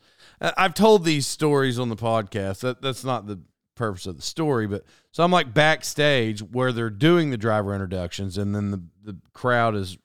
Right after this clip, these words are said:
right in front of the thing. I'm back of house, right? That's a better word to use. And so the guy who was going to perform that day, uh, he came over to the driver area. They were gonna introduce him to, and he was gonna wave.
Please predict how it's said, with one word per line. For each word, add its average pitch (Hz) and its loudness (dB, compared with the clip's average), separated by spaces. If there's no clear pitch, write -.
right 104 -6
in 90 -12
front 120 -4
of 98 -8
the 101 -16
thing. 123 -4
I'm 175 2
back 190 4
of 127 -4
house, 92 -6
right? 117 -2
That's 117 -8
a - -18
better 104 -4
word 82 -8
to 85 -12
use. 80 -12
And 143 0
so 147 2
the 139 -4
guy 175 4
who 165 4
was 139 -2
going 147 -2
to 123 -8
perform 156 -4
that 101 -4
day, 95 -6
uh, 98 -8
he 113 -4
came 117 -4
over 101 -4
to 107 -6
the 95 -6
driver 98 -2
area. 95 -4
They 107 -2
were 98 -10
gonna 98 -4
introduce 95 -8
him 95 -8
to, 95 -6
and 95 -4
he 98 -4
was 90 -10
gonna 95 -8
wave. 120 -6